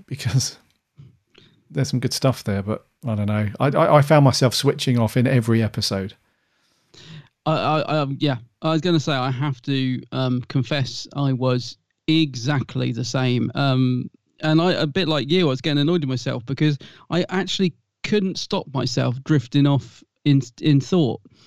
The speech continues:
Speaker 2: I wasn't checking my phone. I'm, uh, you know, I was just like, I did. I just kept drifting off. It didn't hold my attention. And like, just like you, there were two moments, uh, during watching the four episodes where I had to,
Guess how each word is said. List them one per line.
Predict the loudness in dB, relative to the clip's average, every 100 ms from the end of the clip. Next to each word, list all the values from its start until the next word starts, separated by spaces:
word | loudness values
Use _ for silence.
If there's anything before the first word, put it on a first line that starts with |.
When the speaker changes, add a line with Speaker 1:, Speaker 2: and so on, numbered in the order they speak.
| _ _
Speaker 2:
I | -2
wasn't | -2 -2 -4
checking | -4 -2 0
my | 0
phone. | 0 2 4 4 4
I'm, | 0 -8
uh, | -12 -12 -4
you | 0
know, | 0
I | 0
was | 0
just | 0 -2
like, | -2 -2 -4 -20 -10 -2
I | 2
did. | 2
I | 2
just | 0
kept | -4 -2
drifting | -2 0 0 0
off. | 0 -2
It |
didn't | -2 0
hold | 2 2
my | 2
attention. | 0 0 0 0 -2
And | -2 -4 -2
like, | 0 0 0
just | 0 2
like | 0 0 0
you, | 0 -2 -6 -12 -20 -6 2
there | 2
were | 4 2
two | 2 2 2
moments, | 2 0 -2 -2
uh, | -2 -2 -4 -8 -14 -18 -16 -16 -16 -18 -20 -2
during | 4 6 6 6
watching | 2 0 0
the | 0
four | 0 -2
episodes | 0 -2 0
where |
I | 0
had | 2
to, | 0